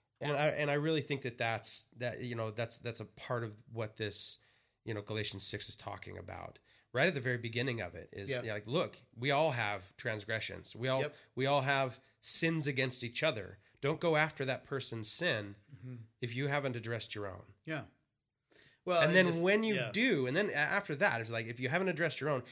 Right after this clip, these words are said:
Speaker 1: then when you do, do it with grace and
Speaker 2: Yeah.
Speaker 1: compassion.
Speaker 2: The, the, the, the, the, the word there is gentleness.
Speaker 1: Gentleness,
Speaker 2: Uh,
Speaker 1: yeah.
Speaker 2: how many, how many of us would really prefer to be dealt with gently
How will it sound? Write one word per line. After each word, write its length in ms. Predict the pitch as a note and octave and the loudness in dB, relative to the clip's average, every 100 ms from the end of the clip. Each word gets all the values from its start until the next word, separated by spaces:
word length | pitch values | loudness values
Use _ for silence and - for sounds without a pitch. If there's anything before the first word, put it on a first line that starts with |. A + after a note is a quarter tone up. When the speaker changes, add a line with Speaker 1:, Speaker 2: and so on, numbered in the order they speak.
| - - | -18 -6
Speaker 1:
then 200 | B2+ B2 | -6 -2
when 280 | C#3 E3 E3+ | 0 0 0
you 220 | D3+ C3+ | -2 -6
do, 580 | A2+ C3 F#3+ A#2+ F#2 F#2 - _ _ _ - | -4 0 2 2 -4 -10 -18 _ _ _ -6
do 160 | C3 | -2
it 100 | C3 | -2
with 160 | A2 G#2 | -4 -6
grace 380 | A2+ A2 F#2 - | -2 -2 -2 -8
and 100 | G2+ | -8
Speaker 2:
Yeah. 60 | |
Speaker 1:
compassion. 600 | F2+ A#2+ G#2+ F#2 - - - _ | -12 -10 -8 -6 -8 -10 -20 _
Speaker 2:
The, 60 | C3 | -10
the, 60 | B2+ A#2+ A#2 | -8 -8 -10
the, 280 | A#2+ A#2 A2 | -8 -8 -10
the, 100 | A2+ G#2+ B2 | -14 -18 -16
the, 40 | A2 - A#2+ | -16 -16 -14
the 80 | A#2+ | -10
word 300 | A#2+ B2 A#2+ | -6 -6 -6
there 200 | A2 A2 | -8 -8
is 140 | G2 | -10
gentleness. 800 | F#2 G#2+ A2 G#2+ G2+ G2 - - - G#2 | -12 -12 -12 -14 -16 -12 -10 -10 -14 -6
Speaker 1:
Gentleness, 560 | A2 A2 G#2 G2+ G#2 | -4 -4 -6 -8 -6
Speaker 2:
Uh, 40 | G#2+ | -4
Speaker 1:
yeah. 40 | |
Speaker 2:
how 60 | B2+ | -4
many, 300 | C3 B2 A#2+ | -6 -6 -8
how 160 | A#2+ B2+ | -10 -8
many 240 | B2+ A#2+ | -6 -6
of 140 | A#2 A2+ | -6 -4
us 200 | G#2+ B2 | -4 -4
would 140 | G#2 G#2+ A2+ | -8 -16 -18
really 460 | A2 A2+ A#2 A2+ | -12 -10 -8 -10
prefer 460 | G#2+ G#2+ - A#2 A2 | -12 -14 -14 -12 -10
to 120 | G#2 | -10
be 200 | G#2 G#2 | -12 -12
dealt 340 | G2 G#2+ G#2+ A2 | -10 -10 -10 -12
with 300 | G2+ G2 - | -14 -16 -14
gently 760 | A2 G#2 A#2 A2 F#2+ F2+ F2+ | -12 -12 -14 -14 -16 -16 -18